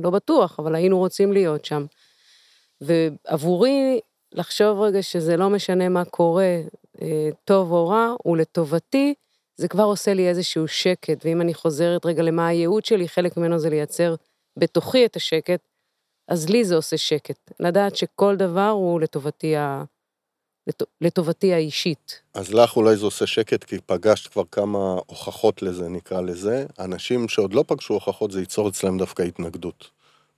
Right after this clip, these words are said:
Speaker 2: וזה ממש בסדר, בגלל זה גם אין צורך להוכיח בכלל את הדבר הזה, וזה עושה שקט.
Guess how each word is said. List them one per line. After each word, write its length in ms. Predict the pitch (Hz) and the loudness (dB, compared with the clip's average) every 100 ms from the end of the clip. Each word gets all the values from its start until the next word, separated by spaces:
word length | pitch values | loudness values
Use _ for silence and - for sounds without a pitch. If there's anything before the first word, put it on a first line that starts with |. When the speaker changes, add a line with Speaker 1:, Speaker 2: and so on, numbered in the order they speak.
| _ | _
Speaker 2:
וזה 180 | 95 95 | -8 -2
ממש 340 | 95 107 110 | 0 2 0
בסדר, 600 | 101 90 - 123 120 120 110 | -2 -4 2 4 6 2 2
בגלל 300 | 95 98 98 | -4 -4 -2
זה 140 | 110 | 0
גם 360 | 110 110 104 98 _ _ _ _ _ _ _ _ _ | 2 2 0 -6 _ _ _ _ _ _ _ _ _
אין 100 | 107 | -6
צורך 420 | 107 - 110 98 - | -2 2 2 2 0
להוכיח 400 | 90 - 95 92 | -2 -2 -4 -4
בכלל 220 | 90 90 | -8 -8
את 100 | 82 | -8
הדבר 400 | 85 85 107 123 | -8 -4 0 0
הזה, 200 | 101 104 | -2 -4
וזה 260 | 90 85 101 | -6 -2 0
עושה 240 | 92 - | 0 -4
שקט. 500 | 78 82 - - _ | -8 -10 -12 -18 _